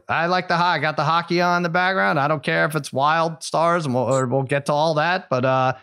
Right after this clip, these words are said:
and like you said, Jets forward Morgan Barron, seventy-five stitches to the face and comes back.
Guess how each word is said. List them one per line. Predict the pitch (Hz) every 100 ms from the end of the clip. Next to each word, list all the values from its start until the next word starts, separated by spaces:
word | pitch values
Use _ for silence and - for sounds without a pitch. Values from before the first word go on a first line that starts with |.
| -
and | 131
like | 160 151
you |
said, | 143 160 139
Jets | 165 165 -
forward | - 151 139 135 107
Morgan | 135 139 156 165 175 151
Barron, | 123 143 143 117 104 - _
seventy-five | - - 190 190 208 196 190 175 175
stitches | - 170 165 151
to | 135
the | 143
face | 147 147 143
and | 135 120
comes | 147 147
back. | 110 131 104 -